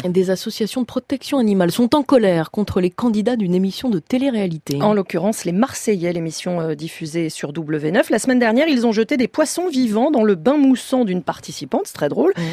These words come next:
Speaker 2: L'association Trente millions d'amis les a traités d'abrutis. Et la fondation Brigitte Bardot leur a décerné le prix de la cruauté pour manque de respect envers le bien-être animal.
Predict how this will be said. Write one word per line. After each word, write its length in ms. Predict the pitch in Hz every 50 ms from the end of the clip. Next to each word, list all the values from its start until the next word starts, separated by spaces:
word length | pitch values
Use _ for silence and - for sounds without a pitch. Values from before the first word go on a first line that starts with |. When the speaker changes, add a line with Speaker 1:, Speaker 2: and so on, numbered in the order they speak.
| 202 240 -
Speaker 2:
L'association 580 | - 165 - - 180 - - 156 - - 202 180
Trente 240 | - 196 185 - 202
millions 240 | 190 180 185 180
d'amis 200 | 175 180 180 185
les 160 | 185 180 165 160
a 60 | 156
traités 260 | - 160 143 - 147
d'abrutis. 580 | 131 160 170 190 196 254 226 - 294 311 320 320 - - - - - -
Et 140 | - - 247
la 100 | 269 262
fondation 440 | - - 262 240 226 220 - - 262
Brigitte 300 | 226 202 220 208 233 190
Bardot 340 | 175 185 160 165 160 208 247
leur 280 | 262 220 196 190 185
a 60 | 196 190
décerné 460 | 185 180 - - 175 156 170 196 214
le 140 | 202 170 151
prix 220 | - - - 240
de 80 | 202 170
la 80 | 147
cruauté 720 | - - - - 311 330 311 277 262 - - 254 254 269 285
pour 220 | - - 190 170
manque 340 | 175 190 240 294 330 294 220
de 80 | 196 226
respect 460 | 214 214 208 - - - - 226 220
envers 260 | 196 170 175 202 190
le 80 | 180 160
bien-être 540 | 143 147 165 240 240 226 214 196 - - 202
animal. 360 | 190 170 160 165 170 196